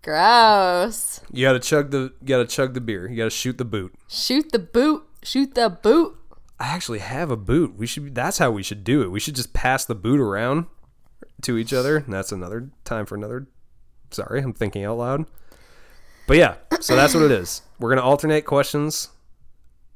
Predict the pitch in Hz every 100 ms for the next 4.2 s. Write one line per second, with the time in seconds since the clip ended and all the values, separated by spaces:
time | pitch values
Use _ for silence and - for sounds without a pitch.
0 | - - 131 127 131 127 135 123 127 120
1 | 127 156 - - - _ _ - - -
2 | - - - 104 - 117 120 135 - -
3 | 101 98 98 95 120 - 135 123 90 90
4 | 123